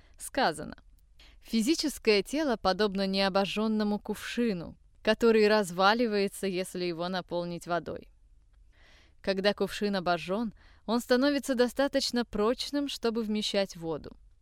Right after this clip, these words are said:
Точно так же и тело становится сильным, когда его обжигают или закаливают огнём хатха-йоги.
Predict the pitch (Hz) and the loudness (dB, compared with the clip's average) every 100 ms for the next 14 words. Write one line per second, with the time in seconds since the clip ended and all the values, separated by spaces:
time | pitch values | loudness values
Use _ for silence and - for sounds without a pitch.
0 | _ _ - - - 202 - 208 226 175 | _ _ 0 0 0 -4 0 0 0 -2
1 | 185 175 - 226 285 214 - 180 175 185 | -4 -4 -4 -2 0 -2 -4 -6 -4 -4
2 | 180 - 190 - 220 220 170 156 156 - | -6 -6 -6 -6 -4 -2 -4 -10 -12 -10
3 | 175 170 180 175 170 170 160 160 156 180 | -8 -2 0 0 0 -4 -4 -8 -4 -2
4 | 214 233 - _ _ - 294 302 285 269 | -2 -6 -12 _ _ -2 2 4 4 2
5 | 202 202 220 202 202 208 185 175 175 180 | 4 4 4 2 0 2 0 -2 -4 -4
6 | 180 - 175 175 - 165 151 156 - - | -6 -6 -4 -4 -4 -8 -6 -6 -8 -14